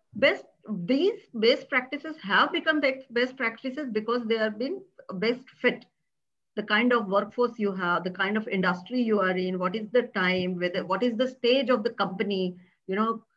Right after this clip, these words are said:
uh, what is the seriousness of employees? Because somewhere still, I think, you know, uh, we still take it as work from home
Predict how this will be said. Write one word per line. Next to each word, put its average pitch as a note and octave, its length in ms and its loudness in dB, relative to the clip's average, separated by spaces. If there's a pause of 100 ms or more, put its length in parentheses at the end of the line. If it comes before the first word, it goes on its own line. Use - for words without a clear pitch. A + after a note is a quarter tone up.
(320)
uh, F#3 100 2
what A3+ 220 2
is C#4+ 160 0
the E4 100 -2
seriousness D#4+ 800 2
of C4 160 2
employees? A3 420 2
Because B3+ 360 0 (200)
somewhere G4 440 2
still, D#4+ 640 2 (420)
I A#3+ 80 0
think, D#4+ 340 0
you D4 100 2
know, C#4+ 300 0 (140)
uh, A3+ 320 -2 (400)
we C4+ 220 -2
still G4 600 2
take D4+ 300 -4
it D4 160 -2 (140)
as A#3+ 300 4
work A3+ 300 -2
from A#3 300 2
home A3+ 400 -4